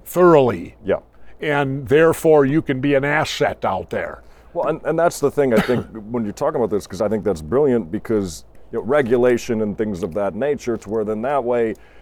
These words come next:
Speaker 2: you're hopefully then weeding out, you know, the
Speaker 1: Well,
Speaker 2: people that get
Speaker 1: again,
Speaker 2: this,
Speaker 1: it,
Speaker 2: you know?
Speaker 1: it comes down to, again, my position, in public, no one should be allowed to carry a,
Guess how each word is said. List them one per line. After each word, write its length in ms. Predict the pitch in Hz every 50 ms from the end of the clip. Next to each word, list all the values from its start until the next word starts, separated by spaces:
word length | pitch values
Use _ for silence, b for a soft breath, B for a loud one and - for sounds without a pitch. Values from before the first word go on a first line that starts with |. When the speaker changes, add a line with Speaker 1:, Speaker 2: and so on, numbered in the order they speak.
| b b b b b -
Speaker 2:
you're 160 | 110 117 117
hopefully 600 | - - - - - 175 120 - - 127 127 120
then 240 | 104 113 113 110 95
weeding 380 | 98 113 117 113 113 110 107 104
out, 360 | 107 113 117 113 107 95 90 - _ _ - - - - - - - - - - - - -
you 80 | 117 104
know, 200 | 98 92 90 90
the 140 | 87 - -
Speaker 1:
Well, 320 | 139 156 175 160 151 151 147 147
Speaker 2:
people 140 | 147 127 101
that 60 | 107
get 200 | 117 131 123 107
Speaker 1:
again, 140 | 92 - 120
Speaker 2:
this, 80 | 139 165
Speaker 1:
it, 120 | 147 101
Speaker 2:
you 60 | 80
know? 60 | 71 - 151
Speaker 1:
it 160 | 123 - -
comes 360 | - 151 165 175 165 104 90
down 400 | 82 135 135 131 135 131 127 123 -
to, 240 | - 139 127 120
again, 380 | 110 95 92 123 127 113 101 95
my 240 | 104 117 123 135 147
position, 640 | - - 151 120 110 147 143 - - 156 147 135 - b b b b b b b b b b b b b -
in 280 | 147 151 165 170 170 151
public, 540 | - - 156 160 135 151 160 160 - -
no 260 | 117 110 123 143 147 147
one 360 | 147 131 117 113 117 120 - - - -
should 280 | - - 139 127 101
be 120 | 101 120 123
allowed 380 | 117 117 123 123 123 120 101 -
to 80 | 113
carry 420 | - - 131 135 123 120 120 117 113
a, 100 | 101